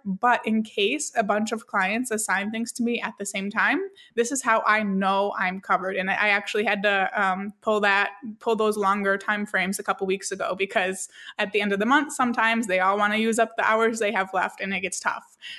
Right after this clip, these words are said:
Um, so keep that in mind, uh, when you're deciding how many people to take on.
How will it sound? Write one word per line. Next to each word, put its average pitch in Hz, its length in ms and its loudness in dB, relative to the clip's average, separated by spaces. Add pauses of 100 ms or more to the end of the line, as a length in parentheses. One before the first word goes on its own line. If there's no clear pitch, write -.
(140)
Um, 196 260 4
so 233 120 -4
keep 262 260 -4
that 262 100 4
in 262 100 4
mind, 240 420 2 (160)
uh, 214 360 4
when 220 260 6
you're 214 500 4
deciding 208 560 0
how 208 120 -2
many 202 160 -4
people 214 240 -8
to 202 80 -2
take 196 220 -2
on. 202 340 2